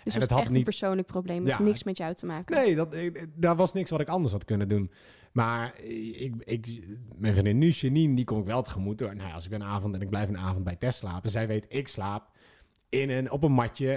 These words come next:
Speaker 2: eh, in een andere kamer. Terwijl ik heb vroeger, in de tijd dat ik vrijgezel
Speaker 1: Gewoon bij haar
Speaker 2: was,
Speaker 1: in bed geslapen.
Speaker 2: bij haar in bed geslapen. En zij lag aan één kant en ik lag aan de andere kant. En daar is helemaal nooit iets misgegaan. Maar ik weet... Nou,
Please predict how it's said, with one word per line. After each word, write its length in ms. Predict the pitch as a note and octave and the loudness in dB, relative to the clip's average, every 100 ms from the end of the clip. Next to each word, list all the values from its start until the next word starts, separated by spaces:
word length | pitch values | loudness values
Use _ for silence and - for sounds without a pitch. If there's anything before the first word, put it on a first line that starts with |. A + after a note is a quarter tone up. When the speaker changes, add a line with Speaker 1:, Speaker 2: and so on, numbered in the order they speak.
| A#2+ | -2
Speaker 2:
eh, 300 | - A#2 A2+ | -2 0 0
in 100 | D3+ | -2
een 40 | |
andere 220 | G#2+ G#2 G2+ | 0 0 0
kamer. 320 | C#3 B2+ G2+ | 0 2 0
Terwijl 200 | G#2+ - | -2 -6
ik 40 | B2 | -6
heb 140 | B2+ | -2
vroeger, 500 | - A3 C3+ C3 C#3+ | 2 2 2 0 0
in 80 | B2 | -4
de 60 | |
tijd 180 | A2 A2+ | -2 -2
dat 80 | A2 | -2
ik 80 | A#2 | -4
vrijgezel 280 | - A2+ F2+ | -4 0 4
Speaker 1:
Gewoon 120 | F3 E3 | 6 6
bij 40 | |
haar 100 | G3 | 4
Speaker 2:
was, 100 | G3+ | 4
Speaker 1:
in 60 | A3 | -2
bed 80 | |
geslapen. 300 | - - A#3 | -6 -6 -2
Speaker 2:
bij 80 | G#3 | 0
haar 100 | G#3 | 0
in 60 | G3+ | 0
bed 180 | C#3 - | 0 -2
geslapen. 440 | - C3 A2+ G2 | -2 0 0 0
En 60 | G2 | -2
zij 140 | A#2 | 0
lag 140 | A#2 A2 | 0 -2
aan 100 | A#2+ | -2
één 180 | A2+ | -4
kant 240 | A2 G#2+ G#2+ | 0 0 0
en 80 | A2+ | -2
ik 80 | |
lag 180 | G#2+ G#2 | -2 -2
aan 100 | G#2+ | 0
de 60 | A2+ | -2
andere 300 | A#2 C3+ A2+ | 2 2 2
kant. 260 | G2 G2+ | 2 0
En 140 | G#2+ G#2+ | -2 -4
daar 100 | G#2+ | -2
is 80 | G#2 | 0
helemaal 300 | A#2+ A#2+ A2+ | 2 4 6
nooit 340 | B2 B2 A#2 | 6 6 4
iets 240 | A#2+ G#2 | 0 -2
misgegaan. 680 | C3+ E3+ - A2 F2+ G2 C#3 - - - - - _ | -2 -2 -2 -8 -8 -6 -8 -12 -20 -20 -20 -20 _
Maar 140 | C3+ - | -2 -2
ik 140 | E3 | -8
weet... 180 | E2+ - | -10 -14
Nou, 100 | - | -20